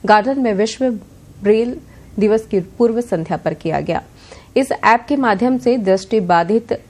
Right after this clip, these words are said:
उद्भव विजन फाउंडेशन की ओर से उनके लिए विशेष रूप से तैयार की गई पुस्तकें न केवल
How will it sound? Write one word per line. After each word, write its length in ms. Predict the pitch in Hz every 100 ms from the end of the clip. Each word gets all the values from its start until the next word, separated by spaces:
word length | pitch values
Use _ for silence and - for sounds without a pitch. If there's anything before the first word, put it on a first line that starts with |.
| -
उद्भव 440 | 196 185 175 220 240 180
विजन 280 | 190 196 170
फाउंडेशन 640 | - 202 196 202 233 262 254
की 180 | 247
ओर 220 | 190 190 214
से 180 | 220 214 240 - - - 220
उनके 340 | 247 240 277 277
लिए 280 | - 220 226
विशेष 460 | 214 202 240 233 214
रूप 240 | 208 269
से 140 | - 220
तैयार 320 | 180 170 175
की 180 | 185 202
गई 180 | 196 240
पुस्तकें 540 | - 208 - 220 240
न 200 | 226 226 262
केवल 320 | 247 220 226